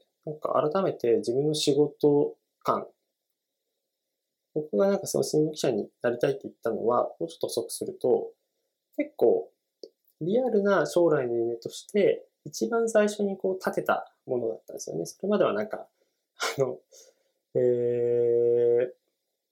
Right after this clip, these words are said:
小学校の頃ってケーキ屋さんになりたいとか、あの、なんか野球選手になりたいみたいなことを、本当の夢として、夢物語としてこう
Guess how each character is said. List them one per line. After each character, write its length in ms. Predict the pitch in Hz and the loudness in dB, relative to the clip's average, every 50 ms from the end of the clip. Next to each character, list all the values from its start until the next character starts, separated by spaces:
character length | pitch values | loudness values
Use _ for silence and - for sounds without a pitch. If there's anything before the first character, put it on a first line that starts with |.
| _ _ _ _ _ _ _ _ _ _ _ _ _ _ _ _ _ _ _ _ _ _ _ | _ _ _ _ _ _ _ _ _ _ _ _ _ _ _ _ _ _ _ _ _ _ _
小 140 | - - 190 | -2 0 2
学 140 | 196 208 208 | 2 2 2
校 100 | - 160 | 2 0
の 100 | - - | 0 0
頃 180 | - - - - | -4 -6 -8 -10
っ 100 | - _ | -8 _
て 220 | - - - - - | -2 -2 -2 -4 -2
ケ 120 | - 139 | 0 0
ー 60 | 135 | 0
キ 100 | - - | 2 2
屋 60 | 139 - | 0 0
さ 120 | - 143 | 0 0
ん 60 | 131 | -2
に 40 | 127 | -2
な 80 | 127 123 | -2 -6
り 80 | 127 | -8
た 120 | - - 131 | -8 -6 -6
い 80 | 123 | -6
と 80 | - - | -8 -10
か、 280 | _ - - - - _ _ _ _ _ _ _ _ _ _ _ _ | _ -10 -10 -10 -12 _ _ _ _ _ _ _ _ _ _ _ _
あ 140 | - 110 101 | -8 -8 -8
の、 80 | 95 98 98 95 95 98 98 95 95 - - - - - - - - - - | -8 -12 -16 -20 -20 -18 -16 -16 -14 -14 -12 -10 -10 -8 -10 -10 -12 -12 -14
な 80 | - 123 | -12 -12
ん 20 | |
か 100 | - - | -10 -8
野 100 | 110 110 | -8 -6
球 120 | - 127 117 | -4 -4 -2
選 160 | 110 117 120 | -2 -2 -2
手 80 | 113 - | -4 -4
に 80 | 107 101 | -8 -10
な 80 | - | -12
り 60 | - | -14
た 120 | - - 110 | -12 -10 -10
い 20 | |
み 80 | 104 - | -10 -12
た 80 | - | -16
い 80 | - - | -20 -20
な 80 | - - | -20 -20
こ 60 | _ _ _ | _ _ _
と 80 | - | -12
を、 140 | - - - _ _ - - - - - - _ _ _ _ _ _ _ _ _ _ _ _ _ _ _ _ _ _ _ _ _ _ _ | -12 -12 -12 _ _ -20 -18 -18 -20 -20 -20 _ _ _ _ _ _ _ _ _ _ _ _ _ _ _ _ _ _ _ _ _ _ _
本 220 | - 185 202 202 - - | 0 0 0 0 0 0
当 100 | - 190 | 0 0
の 140 | 180 170 165 | 2 2 0
夢 280 | 147 139 143 151 165 | 0 0 2 2 0
と 140 | 170 - - | 0 0 -2
し 140 | - - - | -4 -4 -6
て、 180 | - - - - - - _ _ _ _ | -6 -8 -10 -12 -16 -20 _ _ _ _
夢 220 | - 143 143 156 156 | -6 -4 -4 -2 -2
物 220 | 160 160 156 160 | -2 -2 0 0
語 100 | 160 165 | 0 0
と 40 | 160 - 143 - - | 0 0 -2 -4 -6
し 140 | - - - | -10 -12 -12
て 60 | - | -10
こ 80 | - | -10
う 40 | - | -10